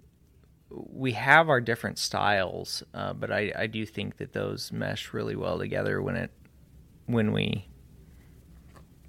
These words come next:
when we bring it all together in the editing room.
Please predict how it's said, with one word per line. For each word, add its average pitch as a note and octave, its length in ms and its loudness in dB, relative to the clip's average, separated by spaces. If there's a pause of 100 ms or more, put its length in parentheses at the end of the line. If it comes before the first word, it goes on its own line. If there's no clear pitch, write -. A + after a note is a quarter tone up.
(580)
when A#2+ 320 0
we A2 100 2
bring G#2+ 240 2
it G#2 80 0
all G2+ 220 0
together G#2 420 0
in - 140 -2
the - 120 -4
editing G#2 440 -4
room. G2 340 -4